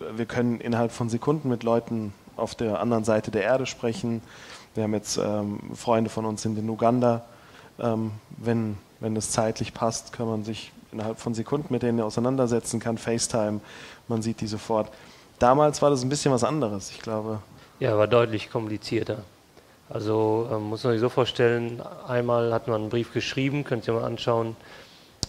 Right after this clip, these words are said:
Speaker 2: äh, wie so ein Brief aussah, auf Papyrus. Das war auch nicht so einfach herzustellen, also war auch, ähm, also wahrscheinlich nicht ganz günstig. Da muss man sich schon gut überlegen, was man schreibt.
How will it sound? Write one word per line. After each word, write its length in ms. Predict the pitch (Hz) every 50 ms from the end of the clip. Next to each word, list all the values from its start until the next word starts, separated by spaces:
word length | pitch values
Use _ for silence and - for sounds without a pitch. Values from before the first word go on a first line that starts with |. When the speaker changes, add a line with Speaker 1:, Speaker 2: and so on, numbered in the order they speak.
| - - -
Speaker 2:
äh, 160 | - 117 104
wie 80 | 104 107
so 80 | 101 107
ein 80 | 104
Brief 200 | 101 110 110 -
aussah, 760 | - - 131 127 135 - - 139 131 127 131 139 147 - -
auf 180 | - 120 110 -
Papyrus. 840 | - 120 104 - - - 151 156 156 151 156 151 - - - - - -
Das 160 | 117 98 -
war 120 | 120 110
auch 100 | 110 113
nicht 160 | 120 117 101
so 80 | 104 120
einfach 320 | - - 107 - 113 95
herzustellen, 720 | 92 113 123 131 - 143 127 - - - 123 120 120 120 120
also 280 | 117 104 101 110 101
war 200 | 101 104 104 110
auch, 220 | 110 104 104 - - - - - - - - - - - - - - - - - - - -
ähm, 480 | 120 110 104 101 101 101 101 98 101 120
also 360 | 113 98 101 101 98 95 95 92 92 - - - - - - - - -
wahrscheinlich 360 | 117 110 - - 113 104 104
nicht 160 | 104 101 - -
ganz 220 | 110 101 95 -
günstig. 600 | - 127 139 131 - - 131 123 120 - - - - - - - - - - - -
Da 40 | 110
muss 200 | 107 107 - -
man 160 | 110 107 104
sich 120 | 104 101
schon 200 | - 120 110 110
gut 180 | 104 117 110 -
überlegen, 580 | 113 110 107 104 113 113 110 110 117 113 110
was 160 | 107 107 107 -
man 140 | 113 101
schreibt. 500 | - - - 113 110 113 117 120 - -